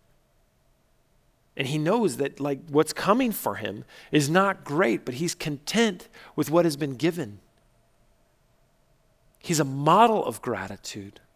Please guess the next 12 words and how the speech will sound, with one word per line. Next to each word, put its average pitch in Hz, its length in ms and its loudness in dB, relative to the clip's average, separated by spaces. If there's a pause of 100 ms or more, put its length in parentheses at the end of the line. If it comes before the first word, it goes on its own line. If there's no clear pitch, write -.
(420)
and 143 120 -2
he 143 80 -2
knows 156 380 2
it. 101 200 -10 (260)
And 139 120 0
he's 143 120 0
not 190 220 4
arrogant 208 520 2 (120)
when 135 160 -6
he 135 80 -4
says 165 320 0
this. - 420 -16